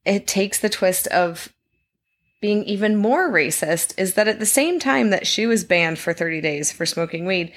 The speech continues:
then Forbes runs an article saying cannabis takes the world stage at the Tokyo Olympics. And it's all about elite athletes being open about their use of cannabis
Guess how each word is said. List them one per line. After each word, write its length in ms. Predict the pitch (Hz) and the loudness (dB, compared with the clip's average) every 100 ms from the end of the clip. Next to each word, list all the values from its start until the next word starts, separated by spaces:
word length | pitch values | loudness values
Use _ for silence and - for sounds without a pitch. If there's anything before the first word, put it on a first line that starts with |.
| - - - - | -18 -18 -18 -2
then 240 | 247 285 302 | 2 2 0
Forbes 680 | - 311 339 240 185 190 | 0 2 4 4 2 0
runs 280 | 190 190 196 | 2 2 2
an 120 | 190 - | 0 2
article 720 | 180 185 185 170 156 151 - - - - | 2 2 0 0 0 -2 -6 -20 -16 -4
saying 560 | - 190 175 175 175 - | 2 2 2 0 -4 -6
cannabis 580 | - 233 254 269 285 - | 0 2 2 0 0 -2
takes 340 | 214 196 - | -2 -2 -2
the 120 | 202 | -2
world 320 | 180 170 170 | 2 2 0
stage 480 | 165 180 156 147 143 | 0 0 2 0 -2
at 140 | - 160 | -4 -4
the 80 | |
Tokyo 460 | 160 170 160 165 156 | -4 -4 -4 -2 -2
Olympics. 760 | 147 151 147 156 - - - - - - - _ | -2 -4 -2 -4 -4 -4 -6 -6 -16 -20 -20 _
And 120 | 196 | 2
it's 220 | 208 202 - - | 4 2 -2 2
all 520 | 196 214 233 254 262 - | 4 6 6 4 2 2
about 680 | 226 190 170 165 160 - - | 2 4 4 4 0 -4 -2
elite 340 | 185 190 202 - | 0 2 2 2
athletes 600 | 170 160 - 165 156 - 165 _ - | 2 2 0 -2 -2 -8 -14 _ -2
being 420 | 190 190 196 202 | 2 4 2 2
open 440 | 180 180 175 170 170 | 2 2 2 0 0
about 340 | 165 165 156 | 0 0 2
their 140 | 160 | 0
use 420 | 156 160 175 185 - | -2 -2 -2 -2 -2
of 180 | 165 | -4
cannabis 540 | - 175 160 156 156 | -4 0 2 2 0